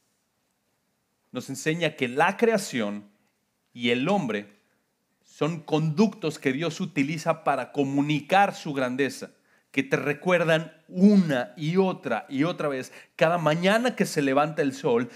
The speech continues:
y cada persona que ves te recuerda una y otra vez, Dios es glorioso, Dios es extraordinario, Él es digno de ser adorado, Él es el creador y tú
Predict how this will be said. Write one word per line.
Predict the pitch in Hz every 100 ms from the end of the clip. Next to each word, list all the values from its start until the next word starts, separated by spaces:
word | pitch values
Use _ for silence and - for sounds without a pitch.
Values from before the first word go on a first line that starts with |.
| -
y | 135
cada | 156 175 175 -
persona | 156 151 - 196 240 240
que | 202 190
ves | 160 110 131 - _
te | 143
recuerda | 131 131 165 156 156 -
una | 202 240 240 240 240 185
y | 165
otra | 170 165
vez, | 143 131 135 - _ _
Dios | 107 113
es | 143 147
glorioso, | 143 123 101 92 95 90 _ _ _ _ _ _ _ _ _ _
Dios | 143 -
es | - 151
extraordinario, | - - 131 127 120 110 92 90 85 _ _ _ _ _ _ _ _ _
Él | 120 123
es | 113 -
digno | 165 160 175
de | 151
ser | 117 113 104
adorado, | 98 92 87 85 -
Él | 120 120
es | - 135
el | 135
creador | 135 151 135 107 90 _ _ _ _ _ _ _ _ _ _ _ _ _ _ _ _ _ _ _ _ _ _ _ _ _ _ _ _
y | 104
tú | _ 131 165